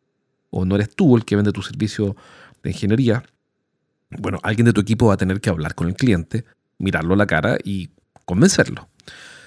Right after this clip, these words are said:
Entonces, esto que parece tan obvio, tan simple, bueno, no es tan simple ni tan obvio, porque tiene algunas reglas prácticas. Hablemos más que de reglas, yo hablaría de principios.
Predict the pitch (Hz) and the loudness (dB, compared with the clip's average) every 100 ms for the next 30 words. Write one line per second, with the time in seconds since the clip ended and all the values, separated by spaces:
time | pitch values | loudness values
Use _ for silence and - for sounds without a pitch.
0 | - _ 120 180 196 208 165 - 147 170 | -20 _ 0 4 4 4 2 0 -2 2
1 | 156 147 117 117 123 135 139 110 107 107 | 2 4 4 4 4 4 4 2 2 -2
2 | 90 95 123 - - _ _ _ _ _ | -2 -4 -8 -12 -20 _ _ _ _ _
3 | - 135 135 156 - 151 - 117 104 123 | 4 6 6 6 6 6 6 2 4 4
4 | 120 123 90 98 131 - - 104 - 110 | 6 6 4 0 -4 -6 -6 -6 0 2
5 | 101 - - 123 120 113 101 110 101 - | 2 0 0 2 4 2 2 2 2 -2
6 | 90 - - 101 - - - - - 127 | -6 -6 -12 -12 -16 -20 -20 -20 2 8
7 | 180 202 151 151 151 139 98 113 127 135 | 8 8 6 2 4 2 4 4 4 2
8 | 117 - 120 113 104 117 107 104 95 90 | 0 -2 2 2 2 2 2 2 0 0
9 | 127 87 - - - | -2 -2 -4 -10 -18